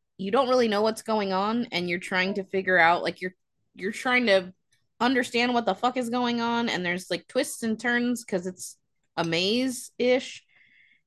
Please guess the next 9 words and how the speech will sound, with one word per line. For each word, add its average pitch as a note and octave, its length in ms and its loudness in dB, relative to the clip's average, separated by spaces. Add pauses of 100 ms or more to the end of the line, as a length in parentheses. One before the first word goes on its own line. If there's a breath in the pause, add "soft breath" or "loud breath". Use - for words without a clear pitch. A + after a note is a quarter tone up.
and E3 540 -2 (1080)
you G#3+ 80 2
don't D#4 140 4
really C#4 200 4
know A#3 540 2 (160)
who B3 200 2
is A3 160 2
doing G3 260 0
what F3+ 320 2